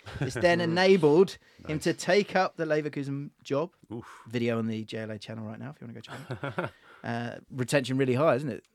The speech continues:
Speaker 1: on that one, James?
Speaker 2: Oh.
Speaker 1: Um, views aren't, so go and watch it. Uh, Lever-, <laughs> Leverkusen are now undefeated at the top of the table. So Tuchel needs to watch out. James
Speaker 2: Wow.
Speaker 1: Rodriguez scoring that goal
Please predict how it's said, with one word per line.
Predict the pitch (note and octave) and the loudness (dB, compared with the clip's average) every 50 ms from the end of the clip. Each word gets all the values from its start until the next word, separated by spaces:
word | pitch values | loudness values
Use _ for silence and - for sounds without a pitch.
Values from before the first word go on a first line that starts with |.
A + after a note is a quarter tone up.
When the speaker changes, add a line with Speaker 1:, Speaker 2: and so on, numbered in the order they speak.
| _ A2+ A#2+ | _ -12 -8
Speaker 1:
on | A2+ | -8
that | A2 A#2 | -6 -6
one, | B2 B2+ C#3 | -8 -8 -8
James? | C#3+ D#3 F#3 F3+ - - _ _ _ - - D3 | -10 -10 -12 -12 -16 -20 _ _ _ -18 -16 -14
Speaker 2:
Oh. | C#3 E3 G#3+ B3+ C#4 C4+ G#3 G2 E2+ - - _ _ _ _ - | -12 -12 -12 -12 -12 -12 -12 -12 -14 -16 -20 _ _ _ _ -12
Speaker 1:
Um, | A#2 A#2+ B2 A#2+ - _ | -10 -10 -10 -12 -12 _
views | - E3+ G3 F3+ C#3 A#2+ | -4 -2 -2 0 0 -2
aren't, | G#2+ B2 D#3 - - | -2 -4 -6 -8 -8
so | - D3 | -10 -8
go | - - - | -6 -4 -4
and | F3+ C3+ A2+ | -2 -2 -4
watch | A2 - - B2+ | -6 -8 -10 -10
it. | B2 - - - - | -12 -12 -14 -8 -4
Uh, | D#3+ C3+ E3+ F3 | 0 2 4 4
Lever-, | D#3 A#3 B3 A#3+ G3+ F3+ B2 A2+ A#2 - - G#3+ E4+ - | 6 8 8 10 10 10 8 8 8 8 8 8 6 4
<laughs> | - G3 | 2 4
Leverkusen | G3 B3 C4+ C#4 B3+ - C4+ B3 G#3 A3+ G#3 | 6 6 6 6 6 4 2 0 2 2 2
are | G3 | 4
now | G3+ A3 A#3 B3 A#3+ | 4 6 8 8 8
undefeated | A#3+ A3 A3 - B3 A#3+ A3 A3 | 8 6 4 4 2 2 2 2
at | G#3 F#3+ | 2 2
the | - | 2
top | A#3 A3 | 4 4
of | |
the | G#3+ G#3 | 4 4
table. | A3+ A#3+ A#3+ G#3 E3+ B2+ G#2+ - _ _ _ _ _ _ _ _ _ | 6 6 6 8 6 4 2 -2 _ _ _ _ _ _ _ _ _
So | - - F3+ F3 | -4 0 0 0
Tuchel | E3+ - B3+ C4+ A3+ - F3 D#3+ | 0 2 2 2 2 2 2 2
needs | E3+ E3+ - | 2 0 0
to | - E3 | 0 0
watch | F3+ D3+ - - | 0 0 0 0
out. | F#3+ G#3 F#3+ C3 - - _ _ _ _ _ _ _ _ _ _ _ _ _ _ _ _ _ _ _ - | 0 2 2 2 0 -4 _ _ _ _ _ _ _ _ _ _ _ _ _ _ _ _ _ _ _ -8
James | C3 D#3+ F#3 F#3+ F3 | -4 -2 -2 -2 -2
Speaker 2:
Wow. | F#3 | -2
Speaker 1:
Rodriguez | - E3 D3+ C3+ D#3+ D#3 - | -2 -2 -2 -2 -2 -4 -4
scoring | - - E3+ E3+ E3+ | -4 -2 -2 -2 0
that | F3+ F3 C#3 C3+ | -2 -4 -4 -4
goal | C3 A#2+ A#2 A#2 A2+ A#2 | -4 -4 -4 -4 -6 -8